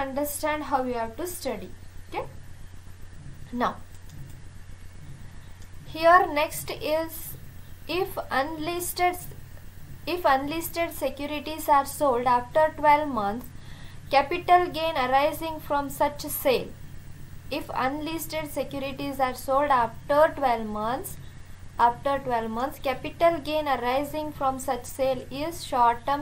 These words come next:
capital gain only. Because unlisted securities, securities twenty-four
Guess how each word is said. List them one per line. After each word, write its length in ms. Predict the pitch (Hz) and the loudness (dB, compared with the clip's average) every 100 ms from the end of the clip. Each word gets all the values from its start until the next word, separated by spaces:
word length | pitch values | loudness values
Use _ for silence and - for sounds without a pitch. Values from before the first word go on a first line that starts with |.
| 294 | 0
capital 420 | 254 254 254 262 262 226 | -2 -2 -2 -2 -2 -2
gain 160 | 240 240 226 | -2 -2 -4
only. 260 | 202 190 - - - - - - - - - | -4 -8 -10 -12 -12 -14 -14 -14 -12 -12 -8
Because 320 | 269 311 320 320 - 269 | -2 6 6 6 2 2
unlisted 720 | 302 311 330 330 - 320 311 - | 2 0 -2 -2 -2 -2 -2 -4
securities, 800 | 277 269 285 294 294 302 311 294 - | -6 -4 -4 -4 -4 -6 -6 -8 -4
securities 580 | 262 269 277 277 302 311 277 | -2 -2 -4 -4 -6 -6 -4
twenty-four 800 | 254 262 277 311 311 302 302 | -2 -2 -4 -6 -6 2 4